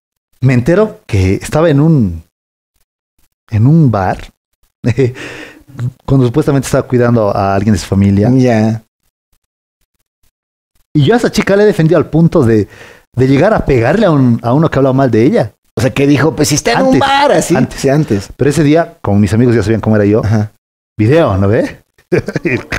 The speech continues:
Speaker 1: Ve el video y el mundo que se quiebra, ¿no?
Speaker 2: Se
Speaker 1: Se
Speaker 2: quiebra.
Speaker 1: literal, he sentido que era, que se ha partido el mundo.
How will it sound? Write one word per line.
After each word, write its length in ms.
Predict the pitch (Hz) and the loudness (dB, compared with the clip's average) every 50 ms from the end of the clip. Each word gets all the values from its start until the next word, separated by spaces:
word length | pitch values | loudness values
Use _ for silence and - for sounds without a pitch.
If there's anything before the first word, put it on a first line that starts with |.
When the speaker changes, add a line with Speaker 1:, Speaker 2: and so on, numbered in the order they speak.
| - - - - - - - - - - - - - | -8 -8 -8 -10 -12 -16 -16 -16 -14 -14 -16 -14 -6
Speaker 1:
Ve 120 | - 143 175 | -2 0 0
el 100 | 185 165 | 2 2
video 200 | 160 156 170 170 | 2 2 2 4
y 100 | 160 147 | 4 2
el 100 | 131 131 | 2 2
mundo 500 | 139 156 165 165 151 127 110 98 - - | 2 2 2 2 2 2 0 -2 -4 -8
que 140 | - - 107 | -10 -10 -8
se 200 | - - 120 - | -4 -4 -4 -4
quiebra, 360 | - - 143 160 165 143 113 | -2 0 0 2 2 2 2
¿no? 100 | 120 127 | 2 0
Speaker 2:
Se 100 | 110 - | 0 -2
Speaker 1:
Se 40 | 110 | -4
Speaker 2:
quiebra. 240 | 113 - 113 139 139 | -2 -2 0 0 0
Speaker 1:
literal, 300 | 120 117 175 185 196 175 | 0 0 0 0 2 0
he 60 | 175 | 0
sentido 360 | - 220 185 160 - 196 - | 0 0 -2 0 0 -2 -2
que 100 | - 156 | 0 0
era, 240 | 160 151 139 110 101 - _ _ _ _ _ _ - - - - - - - - | 0 0 0 -2 -4 -8 _ _ _ _ _ _ -12 -12 -12 -10 -10 -10 -10 -10
que 80 | - | -6
se 100 | - - | -4 -4
ha 80 | 156 - | -4 -2
partido 280 | 143 117 - - 147 | -4 -4 -2 0 0
el 60 | 135 127 | 2 2
mundo. 480 | 127 135 160 208 214 160 113 92 92 | 2 4 4 2 2 2 0 -2 -6